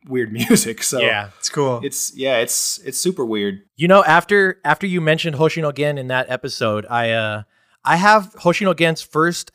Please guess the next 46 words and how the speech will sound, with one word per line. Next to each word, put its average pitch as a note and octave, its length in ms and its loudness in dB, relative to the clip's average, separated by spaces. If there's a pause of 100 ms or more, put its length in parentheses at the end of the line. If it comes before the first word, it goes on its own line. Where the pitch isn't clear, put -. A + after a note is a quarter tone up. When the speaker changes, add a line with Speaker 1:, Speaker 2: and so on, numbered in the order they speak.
(160)
Speaker 2:
solo D#3+ 420 0
album F3 340 2
on A#2 380 -2
vinyl. D3 460 0
I C3 60 -4
think, G3+ 340 -4
I D#3+ 60 -6
think - 160 -6
Fusa A3 440 0
gave A3 180 0
it A3 100 -4
to A3+ 100 -2
me A#3 160 0
as D#3+ 140 0
a B2+ 60 -4
present F3+ 440 -4
or A3 80 -2
something. C4 520 -4 (1080)
Speaker 1:
Okay. C#3+ 160 4
Speaker 2:
And, C#3+ 140 2
uh, C#3 380 4 (280)
I D3 80 0
was C#3+ 160 -2
just C#3+ 180 -10
like, A2+ 320 -2
"Oh, G#3 200 -2
Hoshino B3 320 -4
Gen's G#3 240 -4
famous." B2+ 640 -6
I'm B2+ 140 -8
like, G#2 160 -8
"I C3 60 -8
wonder A3 300 -2
if D#4+ 80 -4
this E3 160 -2
record's D#3+ 360 -2
worth A2+ 360 -4
anything." F#2+ 560 -10 (520)
And C#3 120 -2
I C3+ 80 -4
looked E3 300 -4
it F#3+ 100 2
up, D#3 360 4
and B2+ 160 -2
it's, A#2+ 180 -4
uh, A#2+ 180 2